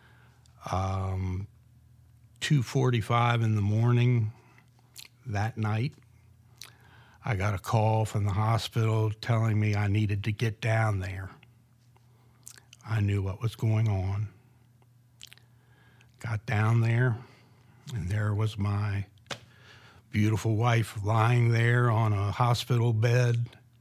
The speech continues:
dead. So that was probably the beginning of what ended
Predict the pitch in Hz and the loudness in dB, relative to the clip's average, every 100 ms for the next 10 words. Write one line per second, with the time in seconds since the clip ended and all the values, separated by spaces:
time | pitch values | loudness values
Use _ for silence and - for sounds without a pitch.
0 | 95 95 110 98 90 101 - - - - | -12 -2 0 0 -2 -10 -14 -20 -20 -16
1 | - 98 101 101 - _ _ - - - | -8 -6 -6 -8 -14 _ _ -20 -20 -20
2 | - - - - - - - - - - | -20 -20 -20 -20 -20 -20 -20 -20 -20 -20
3 | - - - 101 117 127 143 - - - | -20 -20 -8 0 4 4 0 -4 -2 0
4 | - - - - - - - - - - | 2 2 -2 -4 -6 -8 -10 -10 -10 -10
5 | - - - - 127 120 - - 131 135 | -10 -12 -14 -6 -2 -2 -4 0 2 4
6 | 139 131 120 127 135 127 120 110 104 101 | 2 2 0 0 2 2 2 0 -2 -2
7 | 104 104 120 123 127 120 120 113 - _ | -2 -2 0 2 4 2 2 -2 -6 _
8 | - 107 104 98 92 101 101 101 110 110 | -6 -2 -2 -2 -4 -4 -4 -2 0 -2
9 | 107 _ _ _ _ _ _ _ _ _ | -4 _ _ _ _ _ _ _ _ _
10 | _ _ _ _ _ _ _ _ _ _ | _ _ _ _ _ _ _ _ _ _
11 | _ _ _ _ _ _ _ - 127 127 | _ _ _ _ _ _ _ -2 2 4
12 | 110 101 98 107 | 2 0 -4 -6